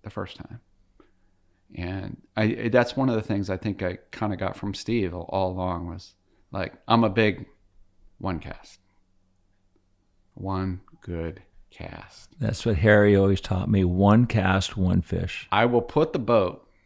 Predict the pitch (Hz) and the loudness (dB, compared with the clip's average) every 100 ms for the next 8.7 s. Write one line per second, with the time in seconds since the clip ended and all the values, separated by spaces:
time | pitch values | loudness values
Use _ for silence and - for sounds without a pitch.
0 | _ _ - 123 - 151 113 98 90 - | _ _ -2 0 -2 -6 -4 -2 -4 -6
1 | 73 82 82 101 - 92 98 95 - 104 | -12 -8 -4 -4 -4 -6 -4 -4 -6 -6
2 | 95 80 - _ _ _ - 85 87 85 | -6 -6 -12 _ _ _ -10 -8 -8 -8
3 | 90 101 101 90 80 82 - - - - | -4 -2 -2 -2 -6 -10 -10 -10 -16 -20
4 | _ _ _ _ _ _ _ _ _ _ | _ _ _ _ _ _ _ _ _ _
5 | _ _ _ - 98 107 127 - - 101 | _ _ _ -8 -4 -2 -4 -8 -10 -6
6 | - 113 143 - 240 113 101 92 92 90 | -2 -2 -2 -2 -2 -4 -4 -4 -6 -6
7 | 87 92 _ _ - 107 127 156 151 202 | -10 -14 _ _ -10 -4 -2 -2 0 -2
8 | 240 - 87 82 - - | -2 -8 -8 -8 -10 -16